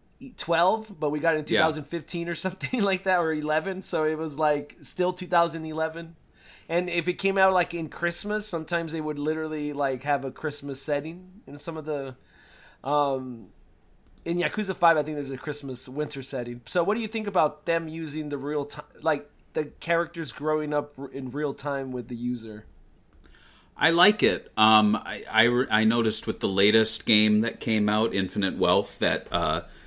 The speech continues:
Speaker 2: the Sega Play Centers are now, um, the Sega Club is now, uh, Club Sega's, uh, Gigo.
Speaker 1: No!
Speaker 2: Which is,
Speaker 1: No.
Speaker 2: um, did you know that?
Speaker 1: No, I didn't. I haven't played it yet. I was still trying to get through, uh, the
Speaker 2: Yeah,
Speaker 1: other one. Yeah.
Speaker 2: but I, I,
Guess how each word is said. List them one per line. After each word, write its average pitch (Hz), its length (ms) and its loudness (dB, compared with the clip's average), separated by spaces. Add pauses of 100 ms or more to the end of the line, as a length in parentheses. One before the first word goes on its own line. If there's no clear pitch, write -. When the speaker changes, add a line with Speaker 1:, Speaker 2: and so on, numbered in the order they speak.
(200)
Speaker 2:
the 90 280 2
Sega 104 460 4
Play 95 200 4
Centers 107 640 0
are 90 180 -6
now, 85 420 -2
um, 80 440 -8 (460)
the 101 80 -2
Sega 98 340 0
Club 101 320 -2
is 80 180 -4
now, 85 360 -4
uh, 71 340 -8
Club 101 220 -4
Sega's, 90 480 -4
uh, 69 160 -6 (120)
Gigo. 110 500 -2 (260)
Speaker 1:
No! 285 460 2
Speaker 2:
Which 247 560 2
is, - 320 -4 (600)
Speaker 1:
No. 143 180 -4
Speaker 2:
um, 92 460 0
did 110 160 2
you 135 80 2
know 127 160 4
that? 170 400 2
Speaker 1:
No, 175 240 0
I 208 100 6
didn't. 196 260 2
I 175 40 2
haven't 180 240 0
played 170 180 -4
it 165 80 -6
yet. 143 180 -2
I 139 80 -2
was 139 120 -6
still 165 200 -2
trying 156 260 -6
to 151 40 -6
get 151 160 -8
through, 143 300 -4
uh, 127 240 -2
the 113 40 2
Speaker 2:
Yeah, 131 240 4
Speaker 1:
other 107 200 2
one. 120 160 -8
Yeah. 120 60 -8
Speaker 2:
but 151 200 4
I, 151 240 4
I, 147 320 4